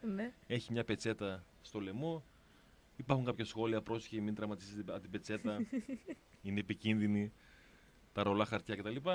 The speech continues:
Speaker 2: Εντάξει, σιγά σιγά νομίζω όλο ένα και περισσότεροι φίλοι του παοκ θα, ε, θελήσουν να σχολιάσουν αναρτήσεις του Ισπανού προπονητή, του προπονητή με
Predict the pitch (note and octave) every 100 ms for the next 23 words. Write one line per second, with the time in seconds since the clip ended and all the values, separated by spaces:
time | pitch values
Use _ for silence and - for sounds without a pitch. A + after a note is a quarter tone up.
0 | F3 - - - - - - - - G#2+
1 | C3+ C#3 - B2 C3 B2+ B2 B2 C3+ C3
2 | - A#2+ A#2+ C3 A2+ - G2+ - A2+ G#2+
3 | - A2+ G#2+ - A2 A2 - G#2+ A2 -
4 | - - - - - - - G#2 G#2+ G#2+
5 | G#2+ A2 F#2+ - - C#3 A#2+ C3 C3+ C3
6 | C3 B2+ A#2 C3 C3 C3+ C3+ - A#2 A2+
7 | G2+ C3+ B2+ B2 - C#3 D#3 - - -
8 | - - - - - - - A#2 A#2 C#3
9 | C3 A2+ A2 B2 E3+ C#3+ A#2+ A2+ D3 D3